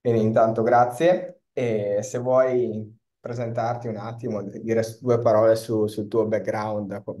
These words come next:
per quanto riguarda appunto la preparazione matematica, che percorso hai fatto a livello universitario, eh, hai carta, carta bianca, insomma.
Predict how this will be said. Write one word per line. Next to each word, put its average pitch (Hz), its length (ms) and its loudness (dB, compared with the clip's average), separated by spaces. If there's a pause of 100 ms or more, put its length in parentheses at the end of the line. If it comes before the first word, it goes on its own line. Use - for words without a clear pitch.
(160)
per - 140 -8
quanto 104 260 -2
riguarda 101 400 0
appunto 101 520 -2
la 90 200 -8
preparazione 107 600 -2
matematica, 98 1000 -4 (120)
che 113 120 -4
percorso 113 440 0
hai 107 80 0
fatto 113 400 -4
a 101 40 0
livello 101 280 -4
universitario, 98 880 -6 (420)
eh, 95 500 -10
hai 110 180 0
carta, 104 540 0
carta 107 300 -6
bianca, 95 420 -6
insomma. - 300 -14